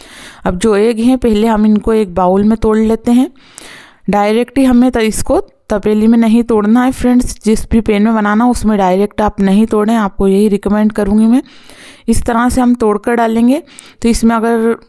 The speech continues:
by chance कोई छिलका वगैरह आ जाए तो उसको भी आसानी से हम हटा सकते हैं।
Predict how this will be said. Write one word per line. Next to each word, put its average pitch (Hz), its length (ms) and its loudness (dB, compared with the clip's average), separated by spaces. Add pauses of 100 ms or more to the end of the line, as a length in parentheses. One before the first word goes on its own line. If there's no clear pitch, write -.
by 202 200 -2
chance 226 300 -2
कोई 233 180 -2
छिलका 220 420 -2
वगैरह 214 260 0
आ 214 80 0
जाए 226 240 -2
तो 311 100 -2
उसको 214 300 -2
भी 190 120 -4
आसानी 196 420 0
से 220 140 -2
हम 240 240 0
हटा 175 240 -2
सकते - 360 -8
हैं। 151 160 -6